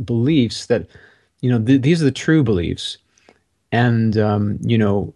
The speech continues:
there are other people and they're Christians, but, um, they can't handle these beliefs. These beliefs are too much for them, or they've been too,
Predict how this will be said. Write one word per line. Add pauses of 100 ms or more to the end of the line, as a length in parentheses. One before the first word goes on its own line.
(140)
there
are
other
people
and
they're
Christians,
but, (280)
um,
they
can't
handle
these
beliefs. (400)
These
beliefs
are
too
much
for
them,
or
they've
been
too,